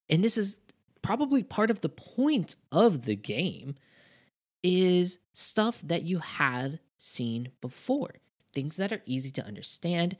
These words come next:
mechanisms that you've seen that would be rightfully at home on a Saturday morning that your grandparents would play.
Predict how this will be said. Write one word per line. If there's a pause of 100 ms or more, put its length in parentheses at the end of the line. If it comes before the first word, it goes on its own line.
(160)
mechanisms
that
you've
seen (300)
that
would
be (220)
rightfully
at
home (460)
on
a
Saturday
morning (300)
that
your
grandparents
would
play.